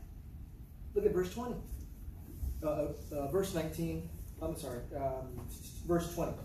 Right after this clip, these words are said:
For everyone that doeth evil hateth the light, neither cometh to the light,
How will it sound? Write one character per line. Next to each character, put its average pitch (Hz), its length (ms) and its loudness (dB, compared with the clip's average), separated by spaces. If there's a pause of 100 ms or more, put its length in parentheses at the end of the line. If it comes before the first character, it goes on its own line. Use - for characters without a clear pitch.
(440)
For 190 180 2
everyone 240 520 8
that - 180 4
doeth 214 380 6
evil 147 480 0 (400)
hateth - 640 0 (540)
the 240 120 4
light, 302 560 0 (800)
neither 196 380 6
cometh 381 480 8
to 220 100 4
the 190 80 8
light, 175 240 10